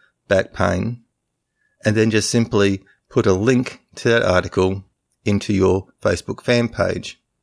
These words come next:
And now all of a sudden you are starting to provide your client with useful information, and you don't actually have to write that article yourself. You're just linking into somebody else's work, but you're still providing value.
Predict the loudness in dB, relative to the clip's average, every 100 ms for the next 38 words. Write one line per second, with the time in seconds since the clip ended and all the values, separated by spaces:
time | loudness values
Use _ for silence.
0 | _ _ _ _ _ _ _ _ _ -2
1 | 2 4 2 2 2 0 0 0 0 -2
2 | -4 -10 -2 0 2 0 2 0 -2 0
3 | 0 -2 -12 _ -2 2 2 4 0 -2
4 | -2 -2 -4 -2 2 2 0 -6 -10 -4
5 | -2 -4 -4 -6 -2 0 0 -2 -6 -6
6 | -2 0 2 0 0 -2 -4 -2 -4 -2
7 | -2 -4 _ -20 _ 0 0 2 2 0
8 | 0 -2 0 0 0 -2 -10 -2 -2 0
9 | -2 -2 -14 -20 _ -2 -2 2 0 2
10 | 0 0 -2 0 0 0 2 0 0 -4
11 | 0 0 0 -2 -2 0 0 -2 -2 -2
12 | 0 2 0 -6 -10 -2 0 0 -2